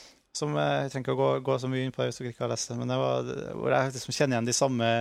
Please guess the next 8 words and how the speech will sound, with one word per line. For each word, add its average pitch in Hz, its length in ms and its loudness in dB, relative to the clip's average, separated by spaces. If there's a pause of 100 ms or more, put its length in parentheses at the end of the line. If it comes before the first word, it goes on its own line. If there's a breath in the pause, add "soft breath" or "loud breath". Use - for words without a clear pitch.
de 117 80 -4
samme 127 240 0
figurene, 120 320 2
nettopp 113 260 -2
det, 123 380 -2
de 127 80 -4
samme, 120 380 0 (1080 soft breath)
de, - 220 -4